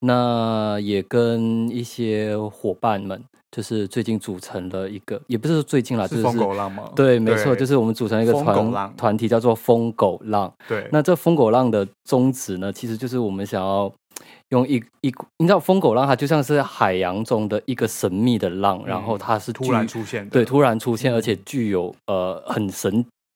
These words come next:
Speaker 1: 让人惊讶的力量出现的。那我们也希望说，哦，我们这个团队可以用这样子的力量去创造一些，呃，更多的沉浸式作品的演出。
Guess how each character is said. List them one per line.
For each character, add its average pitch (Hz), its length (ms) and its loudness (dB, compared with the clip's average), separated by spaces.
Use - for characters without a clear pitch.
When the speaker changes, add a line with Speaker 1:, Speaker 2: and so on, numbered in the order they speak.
Speaker 1:
让 170 240 6
人 123 260 0
惊 131 260 2
讶 120 260 4
的 95 120 -2
力 98 240 -4
量 92 280 -2
出 95 160 -12
现 90 260 -6
的。 90 160 -12
那 131 140 0
我 104 60 4
们 98 180 0
也 98 80 0
希 110 180 -6
望 110 160 0
说， 101 200 -4
哦， 107 100 -4
我 104 60 2
们 98 120 -2
这 117 80 -6
个 113 120 0
团 90 260 -6
队 101 180 -4
可 101 200 -6
以 101 180 -4
用 123 160 4
这 131 140 0
样 117 140 2
子 - 180 -10
的 92 220 -6
力 117 180 0
量 107 240 0
去 - 140 -8
创 113 300 -2
造 101 240 -2
一 98 100 -4
些， 92 500 -6
呃， 95 140 -4
更 117 200 2
多 104 160 0
的 95 80 0
沉 90 220 -8
浸 95 160 -6
式 92 340 -6
作 113 140 2
品 98 140 -4
的 90 80 -6
演 90 200 -8
出。 - 320 -12